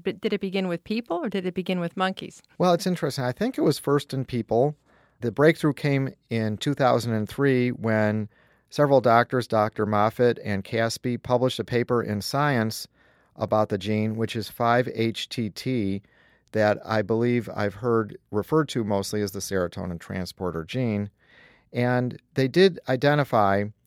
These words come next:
Speaker 2: that the different forms of the gene are causing depression depending on whether it's a short arm or a long arm. And they looked at it in terms of childhood stresses and maltreatment.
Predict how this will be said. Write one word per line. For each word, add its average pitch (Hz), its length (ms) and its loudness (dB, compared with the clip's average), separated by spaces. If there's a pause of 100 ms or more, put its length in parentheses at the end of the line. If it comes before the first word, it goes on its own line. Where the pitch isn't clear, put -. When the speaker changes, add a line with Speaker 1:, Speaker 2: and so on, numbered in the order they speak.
(520)
Speaker 2:
that 107 320 4
the 107 260 -2
different 120 420 0
forms 131 400 0
of 123 60 0
the 113 60 0
gene 104 500 -2
are 104 160 2
causing 120 420 2
depression 113 760 0 (380)
depending 131 400 -2
on 113 180 2
whether 104 240 4
it's 98 140 -4
a 101 40 -4
short 101 360 0
arm 95 360 0
or 95 140 -2
a 95 80 0
long 104 320 0
arm. 87 320 -2 (480)
And 104 160 -2
they 110 80 4
looked 127 220 0
at 113 180 2
it 104 180 -4
in 101 280 -2
terms 113 420 -4
of 92 220 0
childhood 107 600 2
stresses 101 520 -2
and 92 120 -4
maltreatment. 87 760 -6